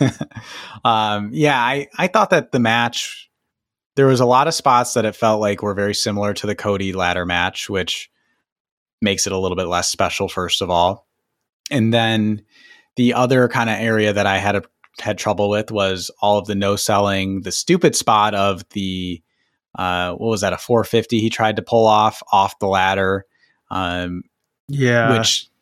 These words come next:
Speaker 1: Sky didn't catch him, but even if
Speaker 2: He got
Speaker 1: Sky
Speaker 2: hurt.
Speaker 1: did catch him there, that wouldn't have ended well for Sky.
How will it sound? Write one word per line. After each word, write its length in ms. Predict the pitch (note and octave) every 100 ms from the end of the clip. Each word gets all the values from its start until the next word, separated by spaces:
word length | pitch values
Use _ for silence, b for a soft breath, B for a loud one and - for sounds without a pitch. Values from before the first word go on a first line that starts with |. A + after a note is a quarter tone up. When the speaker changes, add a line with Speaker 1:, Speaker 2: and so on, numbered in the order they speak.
| _
Speaker 1:
Sky 360 | - - B2 D3+
didn't 220 | E3+ B2+
catch 260 | - A#2+ -
him, 140 | G3+
but 160 | E3 A#2+
even 240 | D3+ G3+
if 60 | D#3+
Speaker 2:
He 60 |
got 120 | F3
Speaker 1:
Sky 240 | B2+ E3 B2
Speaker 2:
hurt. 200 | G#2+ - _
Speaker 1:
did 280 | - A2 A#2+
catch 260 | - A2 -
him 160 | F3+
there, 360 | F#3 G#3 A#3 A3+ _ _ - - _ _ _ _ _ - B
that 240 | C3+ A#2 A#2+
wouldn't 160 | D#3
have 80 | D3
ended 220 | B2+ C3
well 160 | A#2 C3
for 160 | - F2
Sky. 600 | - C#3 A2 F#2 F2+